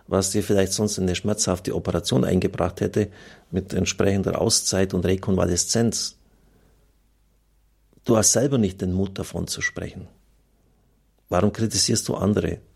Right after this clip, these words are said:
Also die Geschichte mit dem Balken im eigenen Auge und dem Splitter im Auge des Bruders. Nun, ich hab das erlebt, das war so,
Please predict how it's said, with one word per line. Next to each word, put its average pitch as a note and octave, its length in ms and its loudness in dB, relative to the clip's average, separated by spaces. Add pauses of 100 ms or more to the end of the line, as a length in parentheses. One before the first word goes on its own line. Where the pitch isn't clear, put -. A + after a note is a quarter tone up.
(220)
Also - 240 -10
die E2+ 100 0
Geschichte F#2 460 0
mit F2 220 -2
dem E2 220 -4 (920)
Balken - 340 2
im F2 100 2
eigenen F#2 360 2
Auge F#2 280 2
und F2 120 -8
dem F2 100 -8
Splitter - 320 -6
im F2+ 100 0
Auge E2+ 280 -2
des F#2+ 180 -4
Bruders. - 640 -2 (1500)
Nun, G#2+ 320 4 (1700)
ich - 180 -4
hab A2+ 160 2
das G2+ 220 0
erlebt, G2 560 0 (760)
das G2 300 0
war F#2+ 160 4
so, D3+ 500 0